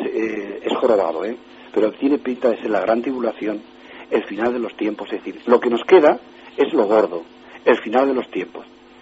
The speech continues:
Quizás, eh, como decía antes, si es la vida, hay algo de la vida de la Iglesia, de lo que es Cristo, de lo que es la Iglesia, y de las vicisitudes que hemos ido todos pasando por ahí, ¿no? Pero hay algo muy importante, muy importante que sucederá,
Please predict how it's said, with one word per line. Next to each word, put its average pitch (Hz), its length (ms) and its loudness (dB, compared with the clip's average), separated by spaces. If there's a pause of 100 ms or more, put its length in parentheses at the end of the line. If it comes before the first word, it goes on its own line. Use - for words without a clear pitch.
(340)
Quizás, - 480 -4 (800)
eh, 110 420 -2 (340)
como 117 220 -2
decía - 220 0
antes, 185 180 0 (100)
si 254 80 0
es 262 120 -4
la 107 100 -2
vida, 110 260 -2 (120)
hay 131 180 -2
algo 120 200 0
de 104 100 -6
la 98 80 -6
vida 110 180 -2
de 101 80 -4
la 90 80 -8
Iglesia, 95 500 -4 (280)
de 104 80 -4
lo 98 100 -6
que 98 120 -8
es - 40 -10
Cristo, 113 460 -6
de 95 60 -6
lo 90 80 -8
que 107 100 -6
es 95 40 -8
la 95 80 -8
Iglesia, 98 440 -6 (440)
y 135 120 -2
de 120 80 2
las 110 100 2
vicisitudes 113 460 -6
que - 120 -8
hemos 143 240 -4
ido 123 220 -8
todos 120 260 -6
pasando 113 480 -6
por 87 160 -10
ahí, 92 160 -8
¿no? 92 160 -10 (1000)
Pero 120 440 4
hay 127 160 0
algo 147 160 4
muy 139 140 4
importante, 131 540 0 (840)
muy 147 220 6
importante 139 440 -2
que 117 120 -8
sucederá, 107 420 -2